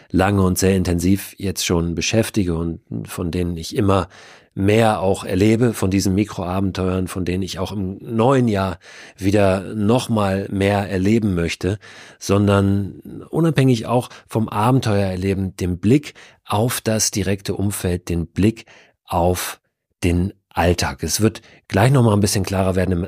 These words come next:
anderen Zusammenhang, was ich damit genau meine. Also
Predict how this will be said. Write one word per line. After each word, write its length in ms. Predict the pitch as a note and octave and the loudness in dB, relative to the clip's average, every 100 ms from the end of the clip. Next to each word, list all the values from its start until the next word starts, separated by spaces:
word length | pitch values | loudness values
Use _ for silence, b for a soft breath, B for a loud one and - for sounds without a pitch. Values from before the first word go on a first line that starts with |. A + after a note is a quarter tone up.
| - | -6
anderen 400 | G#2 A2 G2+ G2 | -2 0 2 0
Zusammenhang, 760 | - E2+ E2 F2 E2 E2+ F2 F2 B B B | 0 0 2 2 0 0 -2 -4 B B B
was 320 | - E2+ E2+ | -4 -2 0
ich 140 | F#2+ - | 0 -2
damit 480 | E2 D#2+ D#2 - - | -2 -2 -6 -10 -10
genau 560 | - E2 C#2+ D2 D2+ - | -6 -4 -4 -4 -4 -6
meine. 560 | E2+ C#2 C#2+ D2+ C#2 - | -10 -8 -8 -8 -12 -12
Also 400 | - F2+ E2+ C#2+ | -2 0 0 -4